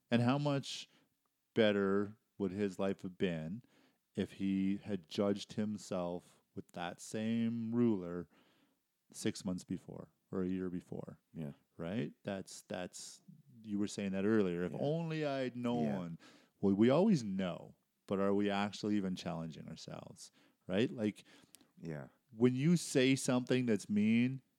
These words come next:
Speaker 1: you know it's mean. You know why it's mean. You know,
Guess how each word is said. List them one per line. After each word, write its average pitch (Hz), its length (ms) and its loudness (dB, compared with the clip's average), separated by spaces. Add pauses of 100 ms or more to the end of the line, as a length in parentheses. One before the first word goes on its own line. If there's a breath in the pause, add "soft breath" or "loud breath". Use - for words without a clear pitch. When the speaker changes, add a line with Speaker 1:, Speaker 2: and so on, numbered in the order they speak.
(140)
Speaker 1:
you 262 120 2
know 90 220 0
it's - 200 -14
mean. 78 480 -8 (300)
You 127 280 0
know 123 160 4
why 139 460 2
it's 104 320 0
mean. 85 360 -6
You 101 140 0
know, 107 560 2